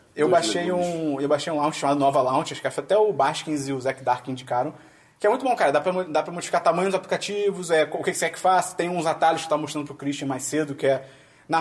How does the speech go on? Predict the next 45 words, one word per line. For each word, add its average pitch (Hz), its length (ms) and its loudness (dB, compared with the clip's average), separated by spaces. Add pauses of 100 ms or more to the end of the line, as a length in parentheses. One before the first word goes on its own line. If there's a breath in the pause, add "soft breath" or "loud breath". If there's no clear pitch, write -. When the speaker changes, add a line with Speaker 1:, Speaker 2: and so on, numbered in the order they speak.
Speaker 1:
home, 196 220 4
se 196 100 -4
eu 180 140 4
apertar 170 300 2
duas 180 180 2
vezes 170 140 -2
a 165 40 0
tela, 180 320 4
ele 190 60 4
abre 180 160 2
a - 20 0
câmera. 156 300 0
Se - 80 -2
eu - 20 0
apertar 151 220 -4
duas 160 160 0
vezes 170 160 -6
pra 170 160 0
cima, 190 400 -2
é 185 40 0
Telegram, 180 440 0
pra 131 160 0
baixo, 151 320 0
Twitter. 165 340 -6
Tipo, - 240 -14 (120)
é - 100 -6
muito 277 220 -10
legal, 185 220 4
é 139 40 4
coisa 226 160 4
boba, 175 360 4
mas 127 200 -12 (680 soft breath)
é 165 80 2
legal. 170 480 4 (400 loud breath)
É, 160 520 6
outra 202 260 4
coisa 190 240 4
chata 170 380 2
também 160 340 0
é 170 100 0
que 185 120 0
na 180 100 2
maioria 180 220 4
dos 208 80 -2
aplicativos, 202 760 -4